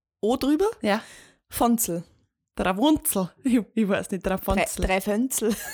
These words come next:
Speaker 2: Drafonzel. <laughs> Ist das, äh, Verb, äh, ein Nomen, oder?
Speaker 1: Es haben z-, es hat zwei Bedeutungen.
Speaker 2: Ein Drafonzel.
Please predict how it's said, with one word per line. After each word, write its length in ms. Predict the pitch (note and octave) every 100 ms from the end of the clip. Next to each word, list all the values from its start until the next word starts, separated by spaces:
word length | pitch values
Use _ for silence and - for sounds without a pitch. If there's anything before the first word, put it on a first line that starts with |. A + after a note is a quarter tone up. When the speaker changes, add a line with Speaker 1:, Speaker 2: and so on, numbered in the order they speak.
| - -
Speaker 2:
Drafonzel. 920 | F#3 F3+ F#3+ G#3+ - G#3+ G#4+ - D4 D4
<laughs> 1900 | - - - F5+ G5+ - - _ _ - F#5 F5 B4 F4+ _ _ _ _ _
Ist 200 | F#3 -
das, 220 | G3+ - -
äh, 220 | F#3+ F#3
Verb, 440 | G3+ G#3 F#3 F3 -
äh, 160 | F#3 D3+
ein 380 | F#3+ F#3+ F#3+ G#3
Nomen, 360 | A3+ G3+ D#3+
oder? 240 | F3+ G#3 C4+
Speaker 1:
Es 140 | -
haben 200 | B3 G#3+
z-, 140 | - -
es 140 | A#3+
hat 140 | A#3+ A#3+
zwei 200 | - A3+
Bedeutungen. 840 | A3 G#3 F3+ E3+ - F3+ E3+ F#3+ - _ - _ _
Speaker 2:
Ein 120 | G3 -
Drafonzel. 880 | G3 - G3 A3+ - - D#3+ E3